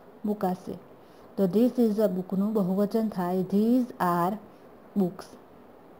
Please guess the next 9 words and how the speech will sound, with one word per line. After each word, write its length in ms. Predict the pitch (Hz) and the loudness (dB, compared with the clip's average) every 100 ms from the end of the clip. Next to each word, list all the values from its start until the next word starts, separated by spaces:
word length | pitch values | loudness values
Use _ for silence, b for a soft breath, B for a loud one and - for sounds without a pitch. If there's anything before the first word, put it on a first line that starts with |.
| - - - - B B B B - | -20 -20 -20 -20 B B B B -4
That-નું 380 | 196 208 208 254 | 4 4 4 2
એક 280 | - 226 226 | 4 2 4
વાક્ય 340 | 202 - 233 | 0 2 2
લઈને 480 | 226 202 185 185 214 233 - - - - - - - - - - - - - | 2 4 2 2 0 -6 -16 -20 -20 -20 -20 -20 -20 -20 -20 -20 -20 -20 -4
ઉદાહરણ 480 | 208 196 190 202 214 | 0 2 2 0 0
લઈએ 380 | 180 175 180 233 | 0 0 0 -2
તો 260 | - - | -6 -10
that 420 | 180 202 196 220 226 - | -4 0 2 2 -2 -4
is 280 | 202 202 | 0 0